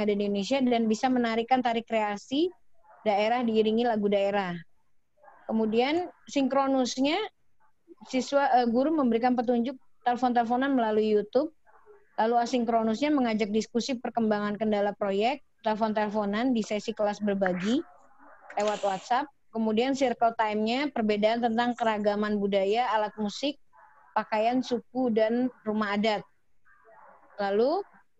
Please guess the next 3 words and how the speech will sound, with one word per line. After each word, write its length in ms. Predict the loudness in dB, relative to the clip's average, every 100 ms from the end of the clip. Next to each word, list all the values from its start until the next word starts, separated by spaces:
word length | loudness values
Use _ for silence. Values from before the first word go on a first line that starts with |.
| _ _
memberikan 480 | -2 2 2 2 0
sifat-sifat 880 | 2 0 0 -2 -2 -4 0 0 -2
bunyi, 560 | -2 0 0 0 0